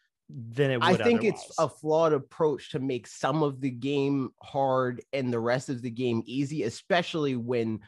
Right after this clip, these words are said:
Speaker 2: the rest of the game being easy applies
Speaker 1: Mm-hmm.
Speaker 2: in between when it's hard too. Not just,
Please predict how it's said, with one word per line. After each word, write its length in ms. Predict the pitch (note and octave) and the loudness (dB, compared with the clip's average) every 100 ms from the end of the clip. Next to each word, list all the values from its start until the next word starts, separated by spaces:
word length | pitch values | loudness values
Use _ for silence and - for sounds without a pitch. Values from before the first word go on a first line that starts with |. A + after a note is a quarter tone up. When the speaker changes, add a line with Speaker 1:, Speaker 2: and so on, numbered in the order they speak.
| _ - | _ -4
Speaker 2:
the 160 | C3+ | -2
rest 320 | A#2 C#3 D3 | 0 0 0
of 140 | C#3+ A#2 | -6 -4
the 80 | A#2+ | -4
game 320 | B2+ C3 B2 | 0 0 0
being 260 | B2 A#2+ A2+ | -2 -4 -4
easy 520 | C3 C#3 D#3 D#3+ - | -8 -8 -8 -10 -6
applies 680 | C3 - D3 B2+ B2 A#2+ A2 | -6 -4 2 4 4 2 -2
Speaker 1:
Mm-hmm. 80 | - | -2
Speaker 2:
in 200 | E3 D3+ | 4 4
between 640 | C#3 A#2+ - D3+ C3 A#2 | 2 -4 -6 -4 -2 -2
when 140 | A2+ A2 | -2 -4
it's 140 | G2 | -6
hard 300 | A2 G2 F2+ - _ | -8 -8 -8 -14 _
too. 260 | - C3+ F#2+ | -2 0 0
Not 220 | G2+ A#2 G#2 | 0 -2 0
just, 300 | B2+ A2+ | -4 -6